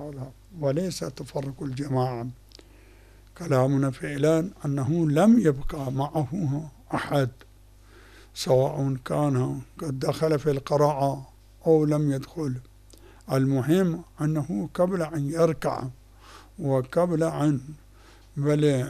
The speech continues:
يت-، بل، أم، قبل أن بل ي-، مسكين يفعل، وعليكم السلام،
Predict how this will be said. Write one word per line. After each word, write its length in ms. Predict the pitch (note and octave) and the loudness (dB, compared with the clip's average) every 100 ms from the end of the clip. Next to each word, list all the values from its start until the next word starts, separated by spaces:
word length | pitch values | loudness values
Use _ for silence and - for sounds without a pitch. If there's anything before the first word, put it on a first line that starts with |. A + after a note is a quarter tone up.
| - | -8
يت-، 420 | E3+ C#3+ C#3+ C3 A3+ | -4 0 0 -2 -8
بل، 760 | C#3+ C3+ C#3 C#3 C#3 B2+ C3+ C#3 - - - - - - - - - | -4 0 0 2 4 2 0 -8 -18 -20 -20 -20 -20 -20 -20 -20 -10
أم، 280 | E3 C#3+ D3+ D3+ - - - - - - - - - | -6 -6 -6 -12 -20 -20 -20 -20 -20 -20 -20 -20 -4
قبل 280 | F3 F3 E3+ | 0 2 4
أن 460 | D#3 E3+ D#3+ C3+ D3 - - - - | 2 2 0 0 -6 -18 -20 -20 -10
بل 300 | E3 C#3+ D#3+ | -2 2 4
ي-، 300 | D#3+ C3+ B2 C#3 - - - - - B3 F3+ D#3+ C#3+ D#3 D#3 | 4 4 0 -6 -20 -20 -20 -20 -20 -18 -8 0 2 2 0
مسكين 840 | D#3 D3 D3 C#3 - E3+ D3+ C#3 D3 D#3 | -4 -2 -2 -2 -2 2 2 2 -2 0
يفعل، 500 | D3 E3 B2+ - C#3 | 4 4 2 -4 0
وعليكم 440 | C#3+ - C#3+ C#3 | 0 2 2 0
السلام، 400 | - D#3+ C3 A#2+ | -4 -2 -2 -2